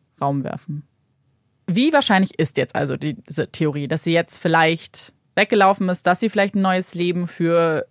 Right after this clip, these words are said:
woanders führt und dass sie alles hinter sich gelassen hat und aufgegeben hat und dass ihr vielleicht dann was zugestoßen ist oder vielleicht auch nicht? Ihre Familie und ihre Freunde schließen diese Theorie für sich komplett aus. Sie sagen, dass Caitlyn sowas niemals tun würde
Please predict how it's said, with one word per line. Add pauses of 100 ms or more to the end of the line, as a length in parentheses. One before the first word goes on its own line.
(220)
woanders
führt
und
dass
sie
alles
hinter
sich
gelassen
hat
und
aufgegeben
hat (520)
und
dass
ihr
vielleicht
dann
was
zugestoßen
ist
oder
vielleicht
auch
nicht? (320)
Ihre
Familie
und
ihre
Freunde
schließen
diese
Theorie
für
sich
komplett
aus. (300)
Sie
sagen,
dass
Caitlyn
sowas
niemals
tun
würde